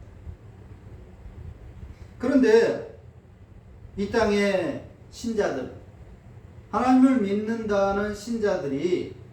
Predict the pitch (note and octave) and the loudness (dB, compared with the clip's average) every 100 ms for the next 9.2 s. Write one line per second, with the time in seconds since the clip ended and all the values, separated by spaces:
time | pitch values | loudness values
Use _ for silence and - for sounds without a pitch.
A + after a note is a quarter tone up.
0 | - - - - G3 C4 C4 - A#3 A3+ | -20 -20 -20 -8 -2 0 0 -2 -2 -2
1 | G#3+ G#3 F#3 D3+ D3+ E3+ E3+ F#3 F#3 - | -2 -2 0 -2 -2 -4 -2 -2 -4 -10
2 | - - - C#3+ G3+ F#3+ G3+ G3+ F#3+ G3 | -20 -20 -6 -2 2 4 4 4 0 -4
3 | G#3 C#3+ C3+ E3 D#3 - - - - - | -6 -6 -8 -10 -16 -18 -20 -20 -20 -20
4 | - - - - - - - - - - | -20 -20 -20 -20 -20 -20 -20 -20 -20 -18
5 | - A3 A#3 A3 G3 G3+ A#3 G#3+ G#3 A3+ | -6 -4 0 2 2 2 2 4 6 6
6 | F3+ - - - - D#3+ F#3+ C4 B3+ A#3 | 2 -2 -8 -18 -10 -4 0 0 2 2
7 | A#3+ G3 G3+ G#3+ G#3+ G3 F#3+ F#3+ F#3+ F3+ | 0 -2 0 0 0 0 0 0 0 -2
8 | F3 F3 F3+ F3 E3+ D#3 D3+ C3+ F#3+ F#3+ | -2 -6 -4 -4 -4 -4 -4 -4 0 0
9 | - - | 0 -4